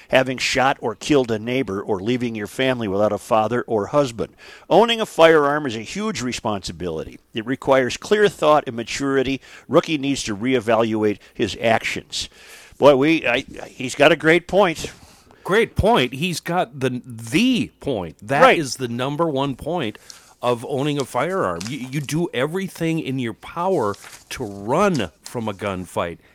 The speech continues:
Speaker 2: and you only put your finger inside the finger guard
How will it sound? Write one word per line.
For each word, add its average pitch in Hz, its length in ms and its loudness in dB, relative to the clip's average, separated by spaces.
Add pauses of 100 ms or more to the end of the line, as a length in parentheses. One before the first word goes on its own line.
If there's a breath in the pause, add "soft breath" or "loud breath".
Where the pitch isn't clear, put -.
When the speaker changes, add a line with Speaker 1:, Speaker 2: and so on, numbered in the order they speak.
Speaker 2:
and 123 180 -4
you 135 280 -2
only 170 400 0
put - 320 -4
your 107 160 -8
finger 156 580 -6
inside 151 680 -4
the 113 60 -4
finger 185 480 -4
guard 104 440 -4